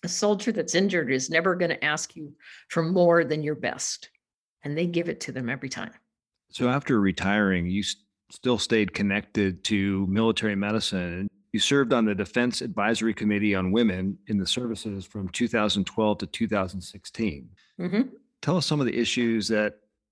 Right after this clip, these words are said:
Speaker 2: you addressed during those times.
Speaker 1: Boy, oh boy, it made, like, it made me feel like being in the Army was easy. An advisory group has no authority. And I laughed when we put together our,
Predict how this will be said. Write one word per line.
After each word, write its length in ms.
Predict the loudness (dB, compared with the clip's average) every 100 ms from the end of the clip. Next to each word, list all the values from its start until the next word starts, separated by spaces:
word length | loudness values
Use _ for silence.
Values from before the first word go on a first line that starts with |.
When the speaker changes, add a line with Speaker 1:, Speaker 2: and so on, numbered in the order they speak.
| _ _
Speaker 2:
you 180 | 0 2
addressed 440 | 2 2 0 -2 -8 -10 0
during 180 | 2
those 220 | 2 -2 -4
times. 480 | -6 -6 -10 -18 -20 _ _ _ _ _ _
Speaker 1:
Boy, 180 | -2 0
oh 80 | 0
boy, 240 | 0 0
it 100 | 0
made, 220 | -2 -4
like, 220 | -4 -8 -6
it 240 | -8 -4
made 220 | -2 -2
me 80 | -2
feel 160 | -2 0
like 180 | 0 0
being 140 | -4
in 80 | -2
the 80 | -2
Army 260 | -2 -2
was 180 | -4 -4
easy. 380 | -6 -6 -8 -4
An 100 | 0
advisory 680 | 2 2 4 4 2 0 -4
group 420 | -4 -2 0 -2 -4 -14 _ _ _ _
has 480 | -10 -2 0 0 -4
no 680 | -4 0 2 2 0 -2 -8
authority. 720 | -8 0 2 2 -2 -10 -14 _ _ _ _ _ -6
And 580 | -2 0 0 0 -4 -8 -14 _ _ _ _ -4
I 220 | 0 0
laughed 580 | 0 0 0 0 -4 -10
when 160 | -6
we 100 | -6
put 240 | -4 -2 -2
together 500 | 0 0 2 2 2
our, 460 | 0 0 -2 -6